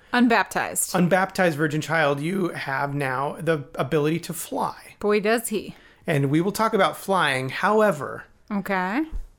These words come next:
Speaker 2: why this scene is important is because of, um, a true story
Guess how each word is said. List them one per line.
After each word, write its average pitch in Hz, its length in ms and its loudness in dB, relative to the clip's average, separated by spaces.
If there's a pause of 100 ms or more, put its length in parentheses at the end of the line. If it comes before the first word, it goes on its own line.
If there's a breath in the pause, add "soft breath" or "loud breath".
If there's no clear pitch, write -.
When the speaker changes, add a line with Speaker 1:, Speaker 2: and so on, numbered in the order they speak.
Speaker 2:
why 143 420 2
this 214 200 4
scene 202 160 2
is 190 120 2
important 147 640 -2
is 143 220 0
because 175 640 -2
of, 123 640 0 (340)
um, 139 400 -2
a 139 180 -4
true 139 340 -6
story 127 640 -4